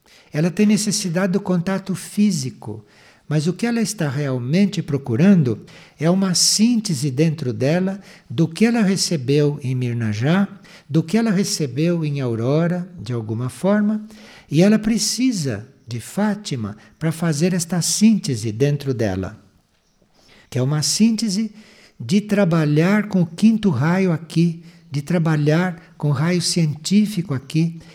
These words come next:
de recolher esta capacidade científica que o planeta pode oferecer, pode dar, para com isto servir à humanidade, ou para com isto ampliar alguns estados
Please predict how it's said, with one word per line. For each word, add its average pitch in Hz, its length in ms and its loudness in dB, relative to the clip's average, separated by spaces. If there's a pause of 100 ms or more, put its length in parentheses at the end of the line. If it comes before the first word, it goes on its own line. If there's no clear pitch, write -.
(100)
de 139 140 -2
recolher 185 840 2 (240)
esta 151 240 -4
capacidade 160 720 -2
científica 143 1080 -2 (380)
que 175 100 0
o 185 60 0
planeta 147 540 -2
pode 123 260 -6
oferecer, 117 720 -2
pode 120 300 -4
dar, 160 480 -2 (400)
para 254 100 -4
com 247 240 -2
isto 180 280 0
servir 147 460 -2
à 156 40 0
humanidade, 110 840 -4 (320)
ou 151 140 -2
para 180 160 -4
com 202 240 2
isto 175 420 0 (360)
ampliar 151 920 -2
alguns 117 460 -6
estados 127 800 -8